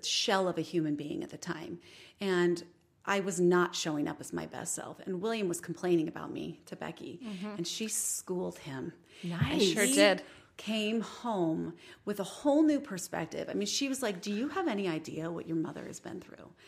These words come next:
Speaker 1: You know, do you have any
Speaker 3: Wow.
Speaker 1: idea?"
Speaker 2: Well, and I can say that to him because he knows, like, I would egg anyone's house who gave him a sideways glance. Like, he knows the love is there, so I
Speaker 1: Yeah.
Speaker 2: can say to him, like, Kate, we need to stop and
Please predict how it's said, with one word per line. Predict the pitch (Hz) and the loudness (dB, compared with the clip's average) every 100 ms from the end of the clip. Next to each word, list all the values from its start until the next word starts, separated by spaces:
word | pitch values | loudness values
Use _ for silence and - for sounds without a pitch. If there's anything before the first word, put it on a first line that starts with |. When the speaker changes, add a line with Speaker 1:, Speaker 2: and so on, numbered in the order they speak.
| - - | -20 -12
Speaker 1:
You | - | -4
know, | 220 202 | -2 0
do | 226 | 0
you | 277 | -2
have | - | 0
any | 240 | 0
Speaker 3:
Wow. | 277 | 2
Speaker 1:
idea?" | 240 | 8
Speaker 2:
Well, | 277 | 12
and | 311 | 12
I | 370 | 12
can | 359 285 | 10 8
say | 247 220 | 10 10
that | 226 - | 10 6
to | 226 | 4
him | 220 | 6
because | 220 208 208 | 6 4 4
he | 202 202 | 4 4
knows, | 185 185 208 202 | 6 6 6 6
like, | 185 180 - | 6 4 2
I | 190 185 | 6 6
would | 190 185 | 6 4
egg | - 170 | 4 2
anyone's | 175 175 170 175 | 2 2 2 0
house | 175 160 165 - | 2 2 2 0
who | 165 170 | -2 -2
gave | - 175 175 | 0 0 2
him | 170 | -2
a | 165 | -2
sideways | 165 - - 180 | 0 -2 -2 -4
glance. | - 185 - - | 0 2 0 -2
Like, | 185 | -2
he | 208 202 | 0 2
knows | 202 208 214 208 | 8 10 10 6
the | 180 | 2
love | 175 165 165 | 6 6 6
is | 170 | 2
there, | 170 170 190 | 4 4 4
so | 190 180 | 4 4
I | |
Speaker 1:
Yeah. | 180 | 4
Speaker 2:
can | 175 | 2
say | 175 185 | 2 4
to | 180 | 4
him, | 175 165 165 | 2 0 0
like, | 170 170 - - - - - - _ _ - | 0 -2 -4 -20 -20 -18 -20 -20 _ _ -6
Kate, | 170 165 | -2 0
we | 190 | 0
need | 190 180 | 0 0
to | 185 170 | -2 -2
stop | - - 170 - - | -2 4 4 4 -2
and | 170 170 170 | -6 -4 -6